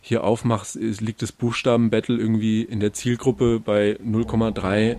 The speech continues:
Millionen Zuschauern, was jetzt auch nur knapp über fünf Prozent sind. Also da kann man ja auch nicht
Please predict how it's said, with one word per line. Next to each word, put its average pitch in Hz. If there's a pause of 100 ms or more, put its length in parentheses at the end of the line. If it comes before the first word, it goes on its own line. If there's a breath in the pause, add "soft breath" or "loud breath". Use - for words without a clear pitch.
(200)
Millionen 110
Zuschauern, 113
was 104
jetzt -
auch -
nur 120 (300)
knapp 107
über 113
fünf -
Prozent 117
sind. 98
Also 92
da 92
kann 104
man 107
ja 101
auch 104
nicht 120